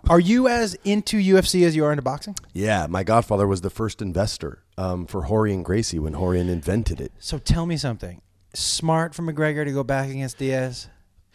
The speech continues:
Speaker 1: Because here's how, and, and I, I, you tell me, you know way more about it than I do. Here's my impression from watching that first fight.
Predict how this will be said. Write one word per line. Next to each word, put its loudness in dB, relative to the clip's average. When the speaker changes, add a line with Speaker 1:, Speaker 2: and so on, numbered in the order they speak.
Speaker 1:
Because 0
here's 0
how, 0
and, -4
and 0
I, 2
I, -2
you -2
tell -2
me, -2
you -2
know 4
way 2
more 6
about 4
it -2
than 0
I 2
do. -2
Here's 4
my 4
impression 0
from -4
watching 0
that -4
first -8
fight. -14